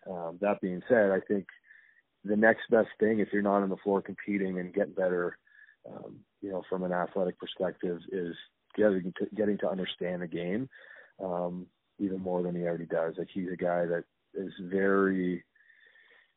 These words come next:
very committed to, to learning the, you know, the, the film aspect and, and just breaking down the game. So he's already doing that before, but I think this just kinda got him to another level, is, is looking at the game, you know,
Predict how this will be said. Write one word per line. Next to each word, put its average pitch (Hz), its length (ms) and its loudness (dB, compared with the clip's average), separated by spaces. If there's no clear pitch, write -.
very 131 240 8
committed 120 440 4
to, 107 480 6
to 110 80 2
learning 104 400 6
the, 95 340 0
you 104 120 -4
know, 90 200 0
the, 90 380 0
the - 60 -4
film 95 220 0
aspect 87 580 -2
and, 87 240 -4
and 87 320 -8
just 101 220 -8
breaking 95 420 -2
down 90 240 -2
the 87 80 -4
game. 85 440 -6
So 92 80 -4
he's 101 240 0
already 95 340 2
doing 92 220 -4
that 87 200 -4
before, 90 400 -2
but 87 180 -2
I 98 40 -2
think 95 180 -4
this 95 220 -2
just 95 140 -8
kinda 92 180 -6
got 92 220 0
him 90 140 -6
to 95 60 -2
another 90 260 -2
level, 85 400 -2
is, 82 80 -8
is 95 140 -10
looking 98 380 0
at 90 200 -4
the 107 60 -6
game, 90 480 -4
you 98 80 -8
know, 90 140 -4